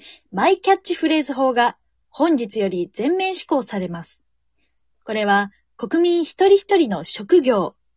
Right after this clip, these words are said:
性格、行動パターンをエーアイが分析し、個人にキャッチフレーズが与えられるという世界でも珍しい制度です。今後、税務関連書類等や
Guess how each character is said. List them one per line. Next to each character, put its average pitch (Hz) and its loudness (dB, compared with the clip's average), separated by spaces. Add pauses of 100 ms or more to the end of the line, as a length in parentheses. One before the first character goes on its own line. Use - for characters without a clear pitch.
(100)
性 254 -4
格、 233 -4 (400)
行 349 2
動 370 2
パ 339 0
タ 339 0
ー 330 0
ン 233 -2
を 170 -6 (280)
エ 320 4
ー - 8
ア 339 6
イ 269 -2
が 165 -6
分 202 -6
析 285 -6
し、 - -4 (560)
個 381 4
人 330 -2
に 160 -8
キ - -10
ャ 262 -6
ッ 262 -14
チ - 0
フ 403 2
レ 427 4
ー - 4
ズ 277 -8
が 226 0
与 226 -4
え 220 -2
ら 214 -2
れ 214 -2
る 208 -4
と 196 -6
い 180 -4
う 170 -10 (240)
世 - -2
界 285 2
で 202 -2
も 185 -2
珍 202 2
し 392 2
い 320 2
制 226 -4
度 190 -4
で 175 -6
す。 - -20 (1000)
今 330 2
後、 311 4 (260)
税 285 0
務 392 -4
関 381 2
連 381 -2
書 370 0
類 277 -2
等 269 -2
や 170 -4